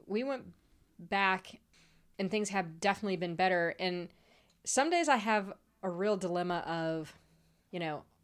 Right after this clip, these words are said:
are they struggling because this is a lot? You know, right? This, the energy of the world right now is, is a lot. Or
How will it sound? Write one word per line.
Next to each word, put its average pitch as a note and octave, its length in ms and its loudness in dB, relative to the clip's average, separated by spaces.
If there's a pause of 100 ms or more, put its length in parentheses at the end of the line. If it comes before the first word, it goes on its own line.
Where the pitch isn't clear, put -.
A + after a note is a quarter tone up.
(540)
are C#4 200 0
they D4 200 0
struggling G#3+ 600 0
because E3+ 360 -2
this F#3+ 180 -2
is E3 140 -4 (180)
a E3 100 -2
lot? D#3 680 -4 (180)
You F#3 100 -10
know, E3 160 -4
right? E3+ 300 -4
This, E3 120 -10
the D#3+ 280 -6 (140)
energy F#3 420 0
of D#3 80 0
the E3+ 80 -6
world E3 240 0
right D#3 140 0
now C#3+ 240 -4
is, D#3 260 -8 (160)
is E3+ 140 -6
a D#3 80 -4
lot. D#3 420 -4 (680)
Or E3+ 840 4